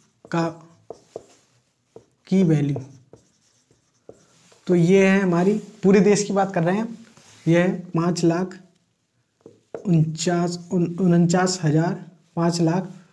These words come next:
उनचास हजार चार सौ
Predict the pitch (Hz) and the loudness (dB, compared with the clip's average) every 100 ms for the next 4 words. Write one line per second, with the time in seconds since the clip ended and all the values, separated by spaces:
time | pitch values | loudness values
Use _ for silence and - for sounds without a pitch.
0 | _ _ 170 165 160 185 170 156 165 - | _ _ -2 0 0 0 2 2 0 -4
1 | - _ _ _ _ _ _ _ _ _ | -14 _ _ _ _ _ _ _ _ _
2 | - - 185 175 180 - - | -18 -4 -2 0 -2 -4 -4